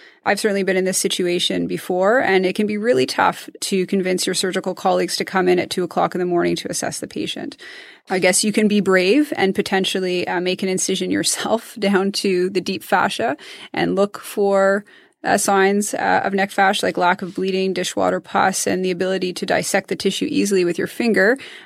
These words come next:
Uh, but I think most of us brave enough to do that. So we end up with a delayed diagnosis and a patient who waits till the morning for a surgical consultation.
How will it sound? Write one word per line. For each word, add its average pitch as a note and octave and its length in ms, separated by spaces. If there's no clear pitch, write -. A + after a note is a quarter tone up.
Uh, F3 280
but F3+ 100
I F#3 80
think G3 180
most F3+ 240
of F#3 80
us - 400
brave E3+ 220
enough D#3+ 220
to E3+ 100
do E3+ 160
that. E3 400
So - 340
we G3+ 160
end G3+ 140
up F#3 80
with F3+ 80
a F3+ 60
delayed E3 340
diagnosis E3 580
and F#3 80
a E3 60
patient F3+ 380
who F#3 100
waits - 220
till F3+ 120
the E3+ 60
morning F3 420
for - 260
a F#3+ 60
surgical F#3 400
consultation. F#3+ 760